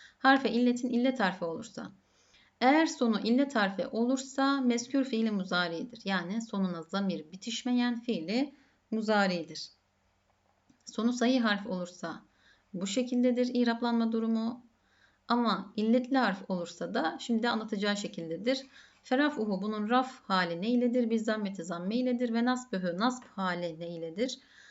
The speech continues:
Bil fethati fetha iledir. Ve cezmühü cezim hali ne iledir? Bi hasfil ahire sonunu hasfetmek iledir. Sonunun hasfi iledir.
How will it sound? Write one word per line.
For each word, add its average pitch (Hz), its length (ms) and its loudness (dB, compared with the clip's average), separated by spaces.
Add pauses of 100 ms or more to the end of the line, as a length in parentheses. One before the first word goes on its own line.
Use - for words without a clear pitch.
(220)
Bil 226 100 0
fethati 220 420 -2
fetha 180 300 -6
iledir. 247 400 2
Ve 220 140 -4
cezmühü 202 600 0
cezim 214 280 0
hali 190 380 -2
ne 220 80 -2
iledir? 247 440 2
Bi 233 60 0
hasfil 226 520 -4
ahire 233 300 -2
sonunu 220 580 -4 (420)
hasfetmek 254 720 0
iledir. 165 340 -4
Sonunun 220 540 -2
hasfi 196 360 -2
iledir. 180 500 -2